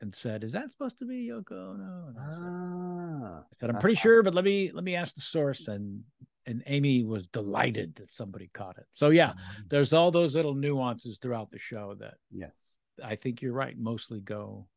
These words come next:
Speaker 1: unnoticed. Um, that
Speaker 2: Yes.
Speaker 1: means so very much to Amy and Dan.
Speaker 2: Mm-hmm.
Speaker 1: So the
Speaker 2: Mm-hmm.
Speaker 1: next scene, we go to the Weissman apartment. Um,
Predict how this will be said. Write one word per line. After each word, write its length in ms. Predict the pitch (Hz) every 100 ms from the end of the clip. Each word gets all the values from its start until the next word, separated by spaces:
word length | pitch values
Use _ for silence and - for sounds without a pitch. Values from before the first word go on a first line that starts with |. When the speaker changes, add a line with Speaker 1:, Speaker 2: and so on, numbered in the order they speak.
| _
Speaker 1:
unnoticed. 840 | 107 123 135 107 - - - _ _ _
Um, 340 | 120 107 101 98
that 100 | 87
Speaker 2:
Yes. 140 | 110 123
Speaker 1:
means 340 | 147 151 127
so 120 | 151 135
very 200 | 139 127
much 360 | 120 107 - -
to 360 | 143 123 92 82 _
Amy 260 | - - -
and 120 | -
Dan. 140 | - _ _ _ _ _ -
Speaker 2:
Mm-hmm. 280 | 107 117 107 107 _ _ -
Speaker 1:
So 60 | 87
the 80 | 147
Speaker 2:
Mm-hmm. 100 | 185
Speaker 1:
next 200 | 233 -
scene, 180 | 226 196
we 60 |
go 140 | 185 180
to 60 |
the 100 | 165
Weissman 580 | 151 190 226 - 185 208
apartment. 640 | 147 - 202 - 247 247 _ - - - _ _
Um, 760 | 147 147 147 147 143 143 143